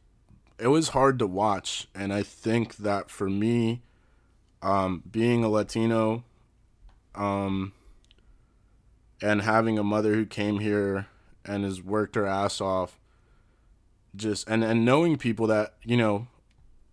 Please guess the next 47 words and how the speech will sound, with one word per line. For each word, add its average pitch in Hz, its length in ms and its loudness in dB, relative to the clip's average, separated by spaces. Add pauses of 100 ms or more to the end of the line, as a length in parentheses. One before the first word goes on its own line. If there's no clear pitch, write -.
have 117 200 -2
come 131 200 2
here 139 200 2
illegally 123 640 0
and 101 140 -2
worked 104 200 -2
their 110 120 -2
ass 104 260 -2
off 107 280 -2
and 107 340 -4 (300)
continue 139 500 0
to, 127 380 -2 (680)
you 113 120 0
know, 117 200 4
they 120 180 2
try 127 260 2
to, 127 200 0
they, 117 240 0
they, 117 240 0
well, 113 260 2
they 113 120 2
don't 120 260 0
try, 113 280 4
but 104 160 -6
they 107 120 2
pay 127 240 2
their 135 140 2
taxes. 104 460 -2
They 110 120 0
have, 117 300 2
um, 107 480 -2 (920)
I 117 60 -8
forget 123 320 0
what 117 120 0
it's 104 160 -2
called, 107 340 0
but 113 120 -4
it's 113 160 -2
something 127 340 2
that 113 200 0
pretty 120 220 0
much, 113 460 -2
it's 113 140 -6
a 123 60 -2
tax 117 360 2
I 131 120 6
D 151 380 -2